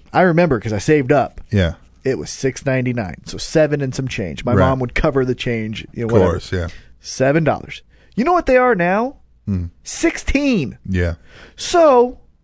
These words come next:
Speaker 1: that means John Cena could sell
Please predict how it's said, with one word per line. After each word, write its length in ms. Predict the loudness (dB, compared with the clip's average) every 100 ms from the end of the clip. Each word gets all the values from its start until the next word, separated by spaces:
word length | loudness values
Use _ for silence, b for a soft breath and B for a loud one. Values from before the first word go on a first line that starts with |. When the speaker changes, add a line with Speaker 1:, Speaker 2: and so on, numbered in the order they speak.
| _ _ _ _ _ _ _ _ _
Speaker 1:
that 300 | 2 4 4
means 500 | 0 0 0 -4 -8 -4
John 220 | 0 0
Cena 220 | 0 0
could 140 | 0 0
sell 380 | 2 2 2